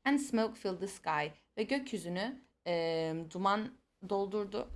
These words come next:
Most of the forest was destroyed. Ormanın çoğu yok oldu. No, burada forest fire'dan bahsediyor, orman yangınından. It was scary to see the landslide on T V and a lot of damage was done.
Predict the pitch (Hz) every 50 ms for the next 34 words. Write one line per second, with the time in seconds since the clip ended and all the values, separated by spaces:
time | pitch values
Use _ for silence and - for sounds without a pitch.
0 | - - - - - _ - 220 240 254 254 254 269 247 254 254 202 180 180 196
1 | 196 - - 185 175 - - 185 - - - 190 170 165 - - - 202 214 233
2 | 233 214 180 165 160 160 160 160 - - - 190 196 208 208 180 175 175 175 -
3 | - 160 151 170 - 170 180 - - - - 170 170 165 156 - 202 185 - 180
4 | 175 175 175 175 - - - - - 202 208 220 - - - - 156 147 147 147
5 | 156 151 147 147 151 151 - - 156 147 147 147 - - 87 - 175 175 185 196
6 | 196 190 190 196 190 - 190 185 202 196 190 196 196 202 196 208 220 - _ _
7 | _ _ _ _ _ - - - - - - - _ - 196 - 277 294 294 -
8 | - - 277 247 240 254 285 262 - - - 254 202 196 180 180 175 190 220 -
9 | - 131 127 117 - - 165 165 160 - - - 185 180 190 196 - - 180 165
10 | 160 170 180 175 - 208 180 - - 175 160 156 151 151 - - 156 151 151 -
11 | _ _ _ _ - 175 156 156 147 147